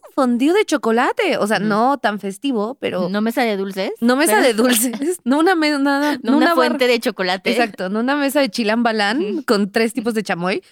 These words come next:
Speaker 1: pero sí algo.
Speaker 2: Sí, yo también creo.
Speaker 1: Pero bueno. Muy bien, pues piensen en su testamento y eso es muy triste, no piensen que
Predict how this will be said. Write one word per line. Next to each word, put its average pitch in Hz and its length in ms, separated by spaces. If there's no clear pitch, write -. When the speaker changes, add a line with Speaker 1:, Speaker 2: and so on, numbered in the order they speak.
Speaker 1:
pero 208 220
sí 233 180
algo. 233 420
Speaker 2:
Sí, 190 140
yo 185 120
también 185 280
creo. 151 260
Speaker 1:
Pero 143 160
bueno. - 160
Muy 302 140
bien, 269 220
pues 277 160
piensen 320 320
en 339 160
su 240 80
testamento 226 920
y 311 300
eso 339 180
es 427 80
muy 494 180
triste, 247 380
no 247 160
piensen 311 320
que 262 140